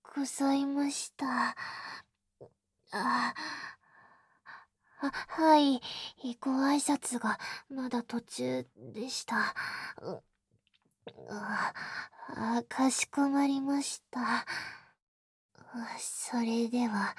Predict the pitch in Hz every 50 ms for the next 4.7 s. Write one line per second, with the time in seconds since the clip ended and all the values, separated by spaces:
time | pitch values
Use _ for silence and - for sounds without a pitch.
0 | - - - - - - - - - _ _ - - 190 240 240 - - 277 277
1 | 277 285 277 - 262 247 - - - 220 214 220 214 214 220 220 214 - - -
2 | - - - - - - - - - _ _ _ - _ _ _ _ _ - -
3 | - 311 302 - - 330 277 262 262 247 - _ _ _ - 254 262 262 262 269
4 | 277 294 302 285 - - 285 254 - - - 226 170 -